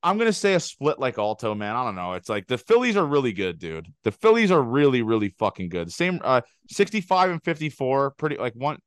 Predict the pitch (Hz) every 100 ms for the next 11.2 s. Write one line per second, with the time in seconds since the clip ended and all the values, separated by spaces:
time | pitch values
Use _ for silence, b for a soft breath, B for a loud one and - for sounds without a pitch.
0 | - 127 151 - 151 147 135 131 123 104
1 | 110 107 107 107 - _ - - - 101
2 | 98 90 - _ - 107 104 113 107 101
3 | 98 101 98 98 107 98 95 90 92 95
4 | 92 92 87 _ _ _ _ 143 185 220
5 | 247 220 220 233 98 92 110 143 - 147
6 | 175 175 175 170 170 165 107 113 147 -
7 | - 139 143 160 _ _ _ - 120 123
8 | 131 160 156 131 143 - 139 143 131 113
9 | 110 - 104 101 101 98 92 87 - 92
10 | 120 - _ _ _ - 101 98 95 92
11 | 107 101